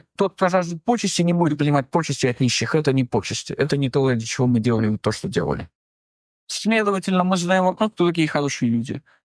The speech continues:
Как правило, хорошие люди — это добродетельные люди. И, следовательно, хорошие люди, как добродетельные люди,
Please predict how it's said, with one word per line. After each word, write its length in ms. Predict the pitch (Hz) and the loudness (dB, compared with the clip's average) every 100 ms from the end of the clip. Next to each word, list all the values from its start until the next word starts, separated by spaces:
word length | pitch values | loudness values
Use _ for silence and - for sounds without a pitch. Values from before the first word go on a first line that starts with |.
| - | -2
Как 240 | 180 - - | 0 -2 -2
правило, 480 | 180 202 214 175 123 | 0 2 2 0 0
хорошие 460 | 147 151 147 151 | 0 0 0 0
люди — 220 | 160 196 143 | 0 0 0
это 140 | 131 | -2
добродетельные 720 | 135 131 127 135 123 123 113 | 0 0 2 0 0 0 2
люди. 300 | 113 110 117 - _ _ | 0 -2 -6 -8 _ _
И, 80 | 170 | -2
следовательно, 760 | 151 175 180 165 156 151 147 | 0 0 0 2 2 2 2
хорошие 520 | 139 156 156 156 143 135 | 2 2 0 0 0 2
люди, 260 | 131 127 | 2 0
как 180 | 120 120 | -2 0
добродетельные 680 | 123 117 117 165 196 175 160 | 0 0 0 0 0 0 0
люди, 380 | 135 113 92 - | 0 -2 -4 -10